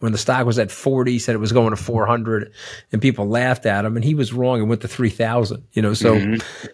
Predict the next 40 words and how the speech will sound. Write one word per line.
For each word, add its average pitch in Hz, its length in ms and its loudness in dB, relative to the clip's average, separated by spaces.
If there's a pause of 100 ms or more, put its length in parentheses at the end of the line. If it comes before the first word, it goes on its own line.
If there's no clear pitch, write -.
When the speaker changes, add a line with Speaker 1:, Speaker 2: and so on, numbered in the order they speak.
(160)
Speaker 1:
you 131 80 -2
know, 117 60 0
here, 143 180 2
here, 135 380 0
here, 139 300 0
here, 139 280 0
here 147 220 0
we 120 180 0
are. 117 380 2
I 117 80 -2
think 139 240 -4
we're 120 120 2
gonna 113 200 0
be 104 140 -2
right. 107 460 0 (640)
And, 107 420 2
uh, 107 160 2
I 110 100 2
just 123 180 -2
wanted 120 200 2
to 110 40 -2
be 113 80 2
able 104 120 0
to 104 60 0
explain 117 360 2
it 107 80 0
to - 60 -10
clients 98 460 0
so 101 180 0
they 120 140 4
could 123 120 -2
be 113 100 -2
mad 143 280 2
at 127 80 -4
me, 120 180 -2
but 107 120 -2
at 110 80 -4
least 120 200 -2
they're 120 160 -2
educated. 113 600 0